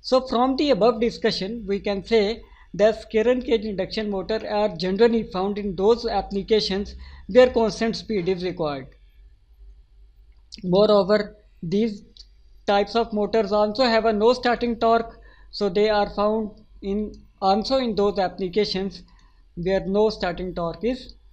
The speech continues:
preferable. So this is the overview of a squirrel cage induction motor.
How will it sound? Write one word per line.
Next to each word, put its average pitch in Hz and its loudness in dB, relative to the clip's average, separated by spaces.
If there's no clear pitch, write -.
preferable. 151 -6
So 202 0
this 254 0
is 262 -2
the 185 -4
overview 175 -2
of 165 -6
a 208 -4
squirrel 160 -6
cage 208 -2
induction 165 -6
motor. 147 -10